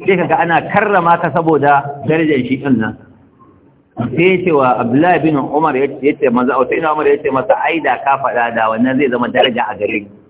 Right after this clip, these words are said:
Ai wani abu ma da ka yi shi, gara ma a ce ɗanka ne ya yi ma. Ai ɗansa ne.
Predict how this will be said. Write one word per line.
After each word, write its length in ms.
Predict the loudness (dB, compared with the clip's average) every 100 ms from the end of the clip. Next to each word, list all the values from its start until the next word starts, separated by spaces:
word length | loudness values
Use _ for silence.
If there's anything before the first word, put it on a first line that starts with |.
| _ _ _ _ _ _ _ -20 _ _ _ -2
Ai 60 | 0
wani 140 | 2
abu 160 | 2 2
ma 140 | 2
da 120 | 0
ka 100 | 2
yi 120 | 0 0
shi, 140 | 0
gara 260 | 2 2 2
ma 120 | 0
a 40 | 0
ce 140 | 0
ɗanka 260 | -2 -2 -2
ne 80 | 0
ya 140 | 2 0
yi 100 | -2
ma. 120 | -6 -10 _ _ _ -8
Ai 100 | -6
ɗansa 400 | -2 0 0 0
ne. 180 | -2 -4